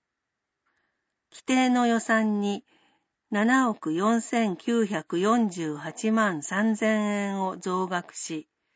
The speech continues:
予算の総額を四百五十億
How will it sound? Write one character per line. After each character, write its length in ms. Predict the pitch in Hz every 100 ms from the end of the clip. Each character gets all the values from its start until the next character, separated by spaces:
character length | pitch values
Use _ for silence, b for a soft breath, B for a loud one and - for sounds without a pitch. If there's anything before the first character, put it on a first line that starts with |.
| _ _ _ _ _ -
予 100 | 185
算 360 | - 240 240 240
の 120 | 233
総 300 | 240 220 214
額 420 | 202 196 - 185
を 200 | 180 - _ _ _ _ _ _
四 260 | 240 269 269
百 340 | 240 180 -
五 200 | 165 170
十 280 | 170 226 247
億 480 | 226 160 - 143 123